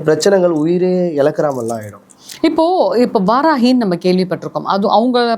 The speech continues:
Speaker 2: பத்தி நிறைய பேருக்கு தெரியும். அவங்களே வந்து இப்ப ரீசென்ட்டா தான்,
Speaker 1: ஒரு அஞ்சு
Speaker 2: ஆ,
Speaker 1: வருஷம்
Speaker 2: ஒரு
Speaker 1: ஆச்சு.
Speaker 2: அஞ்சு, ஒரு ஆறு, ஏழு வருஷமா தான் நல்லா கும்பிடுறாங்க. நிறைய விஷயங்கள் அது அவங்கள பத்தி நிறைய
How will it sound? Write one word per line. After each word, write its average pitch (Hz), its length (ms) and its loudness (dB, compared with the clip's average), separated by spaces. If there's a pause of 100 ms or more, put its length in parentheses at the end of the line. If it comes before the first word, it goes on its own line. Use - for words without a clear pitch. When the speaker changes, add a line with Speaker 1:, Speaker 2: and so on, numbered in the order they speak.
Speaker 2:
பத்தி 214 260 -2
நிறைய 202 200 0
பேருக்கு 220 220 0
தெரியும். 156 240 -2
அவங்களே 285 320 2 (140)
வந்து 269 200 -2
இப்ப 247 180 -2
ரீசென்ட்டா 254 420 0 (120)
தான், 359 120 -2 (180)
Speaker 1:
ஒரு 165 100 4
அஞ்சு 247 160 0
Speaker 2:
ஆ, 233 40 2
Speaker 1:
வருஷம் 254 340 2
Speaker 2:
ஒரு 247 100 0
Speaker 1:
ஆச்சு. 247 40 0
Speaker 2:
அஞ்சு, 247 220 -2 (120)
ஒரு 240 180 2
ஆறு, 233 180 0
ஏழு 226 160 -2
வருஷமா 240 320 -4
தான் 349 120 0
நல்லா 269 220 -2
கும்பிடுறாங்க. 247 540 -4
நிறைய 262 260 0
விஷயங்கள் 302 340 -2
அது 226 200 -4
அவங்கள 226 260 -2
பத்தி 254 240 -2
நிறைய 226 240 2